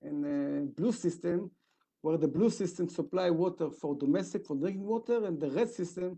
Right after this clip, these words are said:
supply water for, uh, agriculture. So it's very, very, uh, as you can see, very easy to understand. And even if you're not coming from this world, if, if you're not,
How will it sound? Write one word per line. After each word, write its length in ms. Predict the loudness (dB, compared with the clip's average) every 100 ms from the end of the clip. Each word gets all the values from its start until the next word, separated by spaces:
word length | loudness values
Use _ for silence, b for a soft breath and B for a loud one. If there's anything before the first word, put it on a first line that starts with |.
| -12 _ _ _ -20
supply 480 | -6 -2 2 4
water 320 | 4 2 0 -4
for, 500 | -2 0 0 0 -4
uh, 480 | -4 -2 -2 -2
agriculture. 640 | 0 0 0 -4 -4 -10 -12 b b
So 140 | 0 0
it's 160 | 0
very, 340 | 6 6 6 4
very, 640 | 4 6 6 2 0 -4 -2
uh, 300 | 2 2 2
as 100 | 0
you 80 | 0
can 220 | 0 0
see, 500 | 0 0 2 0 -4 _ _ _ -20 -16
very 360 | 0 4 4
easy 300 | 2 2 0 -2
to 200 | -2 0
understand. 640 | 0 -2 -6 -4 -2 0
And 140 | 2
even 200 | 2 4
if 160 | 2 0
you're 100 | -2
not 260 | -2 -4 -10 -6
coming 340 | -2 0 0
from 260 | 0 -2 -2
this 260 | -2 -4 -2
world, 300 | 0 0 0
if, 200 | -2 -4
if 180 | -4
you're 80 | -2
not, 140 | -2